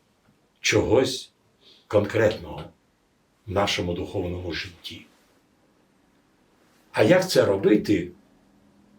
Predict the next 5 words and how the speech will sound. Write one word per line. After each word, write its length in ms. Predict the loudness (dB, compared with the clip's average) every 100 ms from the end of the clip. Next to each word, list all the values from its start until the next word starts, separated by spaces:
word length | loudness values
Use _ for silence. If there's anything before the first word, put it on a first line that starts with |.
| _ _ -20 -20 -20 _ _ _ _ _ _ _ _ _
повчає 580 | 2 4 4 4 6 4
нас 580 | 4 2 2 -2 -4 -12 _ _ _ _ _ _ _ -6
святий 360 | -2 2 2
Іоанн 500 | 2 4 4 4 0
Ліственничик, 800 | -2 -2 -4 -10 -12 -14 -16 -18